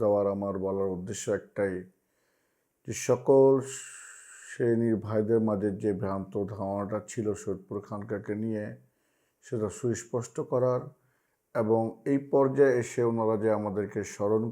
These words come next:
করছে, পাশাপাশি যে আমরা গিয়ে তাদের সমস্যাকে সমাধান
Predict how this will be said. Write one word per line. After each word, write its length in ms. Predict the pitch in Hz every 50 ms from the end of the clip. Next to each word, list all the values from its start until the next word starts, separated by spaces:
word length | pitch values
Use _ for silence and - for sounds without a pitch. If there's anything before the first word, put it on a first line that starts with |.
| -
করছে, 400 | 123 120 113 107 - - - 117 117 117 117 120 - - - - _ _ _ -
পাশাপাশি 680 | 113 107 - - 123 113 165 131 117 120 - - 113 104 104 120 - - _ _ _ _ - _ _ _ _ _ _ _ _ _ _ _ _ _ - 113
যে 80 | 120 120 117 117
আমরা 200 | 117 120 135 143 147 143
গিয়ে 140 | 143 147 151 143 147
তাদের 200 | 151 131 135 131 127 -
সমস্যাকে 440 | - 123 120 117 - - 127 123 117 - -
সমাধান 320 | 120 113 110 101 110 110